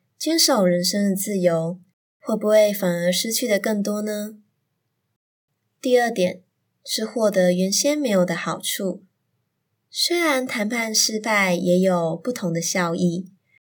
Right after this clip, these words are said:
但还是要看跟对方的关系和事件，不用非得鱼死网破。第三是不让对方知道自己的底线，算是保护自己的方法。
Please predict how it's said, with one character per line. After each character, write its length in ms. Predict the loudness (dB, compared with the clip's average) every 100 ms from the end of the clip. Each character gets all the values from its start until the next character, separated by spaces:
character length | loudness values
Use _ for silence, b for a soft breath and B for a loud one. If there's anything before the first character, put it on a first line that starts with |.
| _
但 140 | -4 -2
还 220 | -2 -2
是 180 | 0 -2
要 180 | -2 -2
看 580 | -2 0 0 0 -2 -14 _
跟 180 | -2 0
对 160 | 2 2
方 220 | 0 -2
的 80 | 0
关 260 | 0 0
系 400 | 0 -2 -4 -6 B B
和 180 | -4 -2
事 260 | 0 0 -2
件， 360 | 0 -2 -2 _ _ _ _ _ _ _ _ _ _ _ _
不 60 | 2
用 220 | 2 2
非 200 | 4 6
得 260 | 6 6
鱼 180 | 4 2
死 200 | 0 2
网 240 | 2 0 -6
破。 460 | 0 2 2 -6 _ _ _ _ _ _ _ _ _ _ _ _ _ _ _ -4
第 140 | -4
三 340 | 0 2 2
是 320 | 2 2 2 0
不 140 | 0
让 320 | 2 2 0
对 160 | 0 -2
方 300 | 0 0 0
知 180 | -2 -2
道 220 | 0 0
自 180 | -2 -2
己 100 | -2
的 140 | -4
底 140 | -6
线， 400 | -8 -2 -2 -4 -12 _ _ _ _ _ _
算 260 | -8 -4 0
是 320 | 0 0 -2
保 240 | 0 -2
护 320 | -2 -2 -2
自 160 | -2 -4
己 160 | -4 -6
的 140 | -6
方 260 | -6 -10 -6
法。 320 | -4 -4